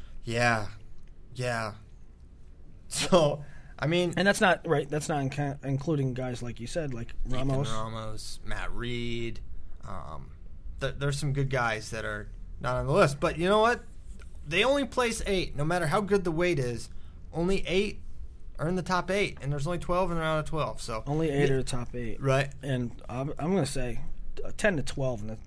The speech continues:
Speaker 2: top twelve.
Speaker 1: <laughs> Yeah, listen, you don't get this analysis just anywhere, guys. It's, it's here. It's on, it's on F R L. You know, you know, someone like, uh, Johnny Sebastian, I really like him this year. Um,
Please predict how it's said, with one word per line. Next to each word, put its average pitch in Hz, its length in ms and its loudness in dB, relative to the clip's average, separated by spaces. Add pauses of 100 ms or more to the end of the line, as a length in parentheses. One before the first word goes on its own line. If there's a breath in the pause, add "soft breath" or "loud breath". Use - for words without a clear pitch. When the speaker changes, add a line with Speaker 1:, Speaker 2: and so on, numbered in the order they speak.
(160)
Speaker 2:
top 117 200 -6
twelve. - 560 2
Speaker 1:
<laughs> - 20 -8 (1000 loud breath)
Yeah, 135 260 2 (100)
listen, 139 540 4
you 175 100 -2
don't 277 160 0
get 202 120 4
this 175 180 2
analysis 131 440 2
just - 220 -6
anywhere, 110 400 -2
guys. 113 460 0 (400 soft breath)
It's, 135 180 -4
it's - 160 -6
here. 95 300 -8 (160)
It's - 80 -10
on, 120 160 -4 (160)
it's 120 160 -6
on 113 120 -2
F 104 160 -4
R 90 160 -6
L. 67 160 -6 (320 loud breath)
You 202 100 -2
know, 233 180 4
you 254 160 0
know, 233 100 4
someone 262 380 4
like, 240 260 2
uh, 202 240 4 (160)
Johnny 196 300 2
Sebastian, 175 640 0
I 139 80 -2
really 196 280 8
like 185 280 4
him 113 180 -2
this - 240 -8
year. 82 240 -12 (440 loud breath)
Um, 131 280 -2